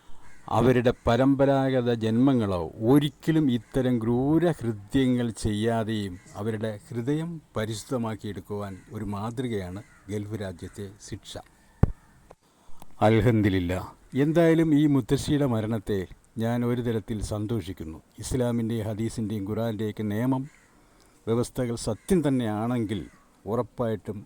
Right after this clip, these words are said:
അവർക്ക് സൃഷ്ടിതാവ് സ്വർഗ്ഗലോകത്ത് സുഖമായ പ്രവേശനം ലഭിക്കും എന്ന കാര്യത്തിൽ യാതൊരു സംശയവുമില്ല. ഇൻഷാ അല്ലാ. പിന്നെ പതിനേഴ് മണിക്കൂറോളം വിശന്ന് പൊരിഞ്ഞ്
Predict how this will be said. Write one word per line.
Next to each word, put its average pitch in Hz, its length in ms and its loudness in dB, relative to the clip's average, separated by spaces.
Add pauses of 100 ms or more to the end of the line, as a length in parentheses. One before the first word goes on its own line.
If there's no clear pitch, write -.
(160)
അവർക്ക് 98 460 -6
സൃഷ്ടിതാവ് 104 640 -6
സ്വർഗ്ഗലോകത്ത് 104 1120 -6 (640)
സുഖമായ 175 580 0
പ്രവേശനം 120 680 -2
ലഭിക്കും 104 500 -2 (180)
എന്ന 110 200 -4
കാര്യത്തിൽ 107 540 -6 (220)
യാതൊരു 117 580 -2
സംശയവുമില്ല. 98 800 -4 (1040)
ഇൻഷാ 131 300 4
അല്ലാ. 104 220 6 (200)
പിന്നെ 127 240 4 (180)
പതിനേഴ് 170 440 6
മണിക്കൂറോളം 139 760 4
വിശന്ന് 156 400 2
പൊരിഞ്ഞ് 131 520 2